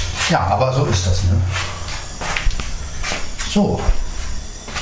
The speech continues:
Jetzt werden wir auch die Folge hier hochladen. Die Ess- und Trinkfolge.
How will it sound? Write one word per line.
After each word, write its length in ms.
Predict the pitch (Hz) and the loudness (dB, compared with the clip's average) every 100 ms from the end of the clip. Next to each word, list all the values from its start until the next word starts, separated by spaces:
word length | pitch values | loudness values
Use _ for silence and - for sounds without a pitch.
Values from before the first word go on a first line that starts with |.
| - - - - - - - - - - 123 | -8 -6 -6 -4 -2 -2 0 2 4 6 6
Jetzt 520 | 135 - - - - - - - - - - - - - - | 2 0 -4 -4 -2 -2 0 2 0 -2 2 4 4 -2 0
werden 200 | 95 104 | 4 4
wir 100 | 90 | 4
auch 140 | 90 - | 2 2
die 240 | 123 156 | 4 4
Folge 580 | - 104 113 127 117 117 - | 4 2 2 2 2 2 0
hier 160 | 90 85 | 0 2
hochladen. 680 | 110 143 - 127 127 123 123 - - - - - - - - - - - - - - - | 2 0 2 2 4 2 2 -2 -6 -4 -2 -2 -4 -6 -6 -4 0 2 2 0 -2 -2
Die 140 | - - | 0 2
Ess- 300 | - - - | 2 -2 0
und 280 | 98 95 - - | 2 2 0 -2
Trinkfolge. 720 | - 185 - - 160 165 160 | 0 0 -2 2 2 4 2